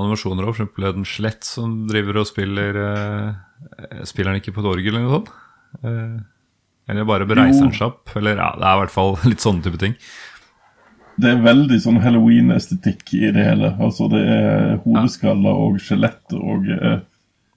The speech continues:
Speaker 2: eh, ja, eh, den type ting som, eh, som er satt.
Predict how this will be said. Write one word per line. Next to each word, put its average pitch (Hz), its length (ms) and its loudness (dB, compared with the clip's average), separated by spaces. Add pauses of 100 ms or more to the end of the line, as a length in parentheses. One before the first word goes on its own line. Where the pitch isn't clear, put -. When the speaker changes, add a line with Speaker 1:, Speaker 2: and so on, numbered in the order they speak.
(280)
Speaker 2:
eh, - 280 -4
ja, - 160 4 (400)
eh, 107 480 0 (460)
den 113 220 2
type 98 300 0
ting 104 280 2
som, 98 280 0
eh, 98 260 -2
som 98 260 -2
er 95 60 0
satt. - 300 -8